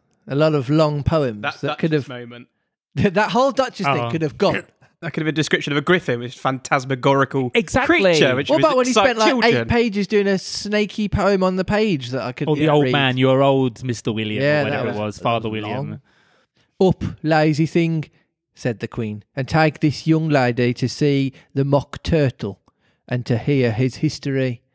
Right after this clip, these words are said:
Speaker 1: I must go back and see after some executions I've ordered." And she walked off, leaving Alice alone with the griffin. Alice did not quite like the look of the creature, but on the whole, she thought it would be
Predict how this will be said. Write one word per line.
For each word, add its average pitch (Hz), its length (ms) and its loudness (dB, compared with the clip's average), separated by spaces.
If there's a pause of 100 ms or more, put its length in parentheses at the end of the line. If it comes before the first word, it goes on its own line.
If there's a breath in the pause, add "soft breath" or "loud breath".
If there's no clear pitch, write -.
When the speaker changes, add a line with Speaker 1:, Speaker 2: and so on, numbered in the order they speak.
(120)
Speaker 1:
I 151 60 4
must 170 200 4
go 156 160 4
back 147 240 0
and 143 140 0
see 147 300 2
after 139 260 -2
some 143 180 0
executions 139 720 0
I've 135 220 2
ordered." 143 440 2 (600 soft breath)
And 127 160 -4
she - 80 -2
walked 143 360 0
off, 104 340 -2 (200 soft breath)
leaving 135 320 2
Alice 110 440 -2
alone 107 540 0
with 110 160 -4
the 110 80 -2
griffin. 95 420 -4 (300)
Alice 123 400 0
did 127 180 0
not 143 340 0
quite 143 280 2
like 151 320 0
the 110 80 -4
look 107 260 -4
of 101 80 -10
the 98 100 -6
creature, 104 440 -6 (400 soft breath)
but - 240 -2
on 143 180 -2
the 139 160 2
whole, 147 360 2 (140)
she - 160 -2
thought 156 280 2
it 156 100 -2
would 135 160 -2
be 135 280 2